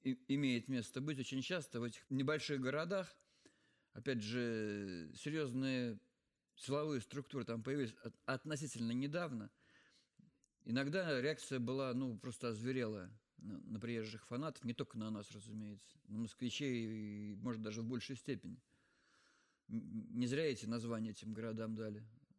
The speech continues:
Именно Нижний девяностых, Ярославль девяностых. Бывали траблы и в других городах, но вот эти два, они, наверное, такие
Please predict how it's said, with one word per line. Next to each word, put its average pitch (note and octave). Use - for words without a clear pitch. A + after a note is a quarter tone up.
Именно C3+
Нижний E3
девяностых, C3
Ярославль D3
девяностых. C3
Бывали C3+
траблы A#2+
и -
в A2+
других D#3
городах, A#2+
но A#2
вот B2
эти C#3
два, D#3
они, B2
наверное, B2+
такие A2+